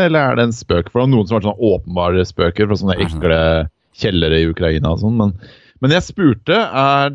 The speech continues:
Speaker 1: dette, med fare for å virke dum, er dette ekte, spurte jeg, og Christian Wick sk-, svarte, "Jepp, satt opp med Echo Gear." Og Echo Gear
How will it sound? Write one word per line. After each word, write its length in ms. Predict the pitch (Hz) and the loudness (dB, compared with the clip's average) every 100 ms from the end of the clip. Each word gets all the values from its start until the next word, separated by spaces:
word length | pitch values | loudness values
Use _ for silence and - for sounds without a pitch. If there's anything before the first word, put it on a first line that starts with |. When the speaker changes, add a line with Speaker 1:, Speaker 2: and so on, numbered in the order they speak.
| 139 | -4
Speaker 1:
dette, 320 | - 120 120 120 120 120 120 120 120 120 120 120 | -4 0 2 2 2 2 2 2 2 2 2 0
med 80 | 120 | 0
fare 160 | 120 104 | 0 0
for 80 | 107 | 0
å 80 | |
virke 240 | 107 104 110 | 0 0 0
dum, 160 | 120 127 | 0 0
er 220 | 98 104 | -2 -2
dette 180 | 101 98 | 0 -2
ekte, 240 | 104 - 104 | -4 -4 -4
spurte 320 | - 104 107 | -2 -2 -2
jeg, 240 | 120 151 - - - | 0 -2 -6 -16 -4
og 320 | 117 123 120 | 0 0 0
Christian 400 | 117 113 127 117 | -4 -2 -2 0
Wick 240 | 120 - | -2 -4
sk-, 540 | - - - 117 117 113 | -14 -18 -6 0 0 0
svarte, 460 | 120 104 - 127 127 _ - | -2 -4 -2 -2 -4 _ -8
"Jepp, 480 | 120 165 - - 113 - _ | -2 0 -2 -2 -6 -6 _
satt 320 | - - 214 | -8 -4 -2
opp 240 | 190 202 - 98 | -2 -2 -6 -4
med 240 | 135 - - | -4 -2 -6
Echo 320 | 127 - 170 165 | -8 -4 -2 0
Gear." 300 | 185 135 92 - _ _ _ _ _ | 2 0 -2 -8 _ _ _ _ _
Og 400 | - 117 113 113 - | -2 0 2 0 -2
Echo 320 | 120 - 127 | -6 -4 -4
Gear 380 | 120 135 143 139 | -2 0 0 -2